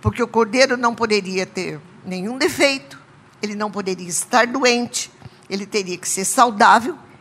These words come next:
e tinha que ser perfeito. Daí, no décimo quarto dia, então,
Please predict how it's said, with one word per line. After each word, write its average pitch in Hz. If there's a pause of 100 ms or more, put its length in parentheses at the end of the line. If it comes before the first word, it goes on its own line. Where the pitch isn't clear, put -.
(160)
e 214
tinha 240
que -
ser -
perfeito. 196 (1120)
Daí, 196
no 247
décimo 269 (120)
quarto 254
dia, 190 (420)
então, 214